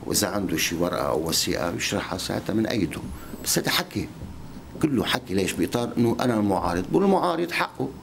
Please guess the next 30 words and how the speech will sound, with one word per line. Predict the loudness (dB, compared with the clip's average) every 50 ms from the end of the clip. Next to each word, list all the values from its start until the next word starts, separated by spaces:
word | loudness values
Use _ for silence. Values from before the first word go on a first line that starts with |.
| -16 -18 -16 -16 -14 -14 -12 -6 0
وموقفه | 2 6 6 6 6 4 2 -2 -6 -4 -2 0 2 4 4 4 2 0 0
حر | 2 2 2 0 0 -6 -6 -4
يعارض | -2 0 0 2 2 0 0 0 2 2
بالبده | 2 4 2 2 0 2 4 4
إياه. | 6 4 4 0 -4 -10 -14 -14 -16 -16 -16 -16 -16 -16 -16 -12 -4 2
المعارضة | 4 4 4 4 2 -2 -2 -2 0 0 0 0 0 -2 -4 -8 -8 -4
شغلته | 0 2 2 2 2 0 2 4 4
هو، | 4 4 4 2
امبارح | 2 2 2 4 4 4 2 2 0 -4 -4
سمعته | -4 -2 0 0 0 0 0 -2
عم | 0 2
بيقول | 2 2 2 2 0 -2 -2
أنا | 0 2 2 2 2
معارض، | 2 2 2 2 2 0 -2 -2 -4 -8 -10 -16 -16 -16 -16 -16 -18 -18 -18 -18 -8 -2 2
من-، | 2 4 4 2 2
ماني | 2 4 6 6 6
ناطر | 6 6 4 2 0 0 2 4
إنه | 4 6 6 4 2 0 0
يأيدني. | 0 2 4 4 6 4 4 4 2 -2 -2 -4 -6 -12 -14 -14 -14 -12 -10 -4 0
حتى | 0 2 0 0 -2 -4 -2 0
لما | 2 2 2 2
بتعمل | 2 4 2 4 4 4 4
شي | 4 4 6 6
منيح | 8 8 6 6 2 0 -6 -12 -14 -14 -14 -12 -12 -12 -12 -14 -10 -2 2
وهو | 4 6 6 6 4
معارض | 4 2 4 2 2 2 2 0 0 0
رح | -2 0 0
يضل | 2 2 2 2 2 2
يقول | 2 4 4 4 4
لك | 2 0